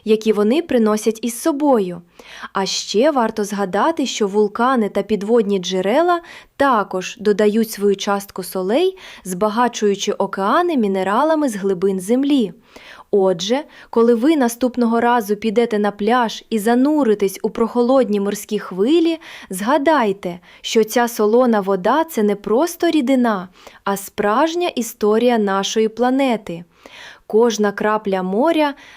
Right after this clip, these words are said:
несе в собі відлуння мільярдів років,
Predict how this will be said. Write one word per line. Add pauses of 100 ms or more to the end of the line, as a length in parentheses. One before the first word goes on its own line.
несе
в
собі
відлуння
мільярдів
років,